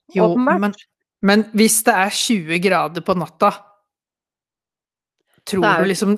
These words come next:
Speaker 1: tror du det klinger godt rundt i hele verden? «Oh, we
Speaker 2: Jeg
Speaker 1: had
Speaker 2: tror
Speaker 1: a
Speaker 2: ikke de sitter i,
Speaker 1: tropical
Speaker 2: jeg tror
Speaker 1: night.
Speaker 2: ikke de
Speaker 1: Oh,
Speaker 2: sitter i
Speaker 1: how hot
Speaker 2: Miami og
Speaker 1: was
Speaker 2: er
Speaker 1: it?
Speaker 2: sånn. Det
Speaker 1: It
Speaker 2: var
Speaker 1: was
Speaker 2: tjue grader.
Speaker 1: twenty point five degrees Celsius.»
Speaker 2: Ja, nei, det betyr nok ikke,
Speaker 1: Oh,
Speaker 2: det har ikke
Speaker 1: God
Speaker 2: samme
Speaker 1: damn it.
Speaker 2: betydning, men tropical night er en god oversettelse.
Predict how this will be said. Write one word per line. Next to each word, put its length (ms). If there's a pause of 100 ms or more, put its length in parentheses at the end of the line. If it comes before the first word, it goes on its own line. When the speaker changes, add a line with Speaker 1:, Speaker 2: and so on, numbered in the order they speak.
(220)
Speaker 1:
tror 140
du 80
det 160
klinger 440
godt 280
rundt 220
i 20
hele 260
verden? 380
«Oh, 160
we 120
Speaker 2:
Jeg 60
Speaker 1:
had 80
Speaker 2:
tror 60
Speaker 1:
a 40
Speaker 2:
ikke 40
de 80
sitter 200
i, 40
Speaker 1:
tropical 260
Speaker 2:
jeg 100
tror 180
Speaker 1:
night. 100
Speaker 2:
ikke 160
de 140
Speaker 1:
Oh, 240
Speaker 2:
sitter 80
i 0
Speaker 1:
how 0
hot 100
Speaker 2:
Miami 500
og 60
Speaker 1:
was 160
Speaker 2:
er 20
Speaker 1:
it? 80
Speaker 2:
sånn. 340 (160)
Det 100
Speaker 1:
It 40
Speaker 2:
var 120
Speaker 1:
was 180
Speaker 2:
tjue 160
grader. 260
Speaker 1:
twenty 160
point 200
five 480
degrees 420
Celsius.» 480
Speaker 2:
Ja, 220 (100)
nei, 300
det 260
betyr 300
nok 100
ikke, 160
Speaker 1:
Oh, 120
Speaker 2:
det 100
har 60
ikke 120
Speaker 1:
God 160
Speaker 2:
samme 220
Speaker 1:
damn 140
it. 80 (120)
Speaker 2:
betydning, 540 (380)
men 320
tropical 580
night 380
er 180
en 280
god 420 (160)
oversettelse. 960